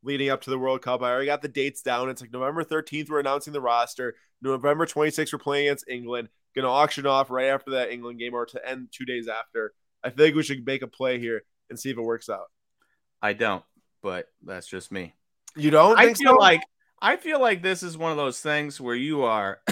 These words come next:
Speaker 2: <coughs> talking yourself into a card because you like the idea of him being, like, American and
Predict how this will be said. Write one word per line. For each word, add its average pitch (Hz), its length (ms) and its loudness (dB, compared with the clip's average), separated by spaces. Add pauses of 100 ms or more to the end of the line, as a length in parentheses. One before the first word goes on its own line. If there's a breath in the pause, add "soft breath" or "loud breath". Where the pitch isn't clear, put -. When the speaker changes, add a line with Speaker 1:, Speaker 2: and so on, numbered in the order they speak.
Speaker 2:
<coughs> - 200 -20
talking 160 360 0
yourself 147 400 -4
into 135 200 -6
a 120 80 -4
card 131 340 0
because 110 420 -6
you 107 120 -10
like 123 220 -2
the 110 100 -6
idea 107 320 -4
of 98 120 -10
him 101 140 -10
being, 107 240 -6
like, 98 240 -6
American 147 640 -4
and 107 340 -8